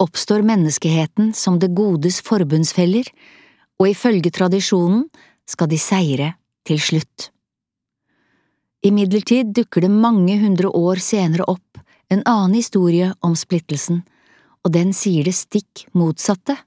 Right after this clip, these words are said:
Mennesket er det ondes redskap. Jeg tror de fleste vet hvilken historie jeg sikter til. En mann og en kvinne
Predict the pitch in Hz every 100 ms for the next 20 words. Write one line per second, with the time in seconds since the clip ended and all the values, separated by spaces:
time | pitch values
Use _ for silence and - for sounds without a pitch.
0 | _ _ _ _ _ _ _ _ _ _
1 | - 190 220 175 156 - - 220 - _
2 | - 170 180 - - 240 190 185 269 -
3 | - - 190 190 160 - 175 160 _ -
4 | _ _ _ _ _ _ _ _ _ _
5 | _ _ _ _ - 185 185 190 185 202
6 | 196 151 - 185 165 180 160 147 151 165
7 | - 147 143 143 151 - - 139 165 165
8 | 170 _ _ _ _ - 175 165 156 185
9 | 233 247 _ 165 165 165 208 196 160 208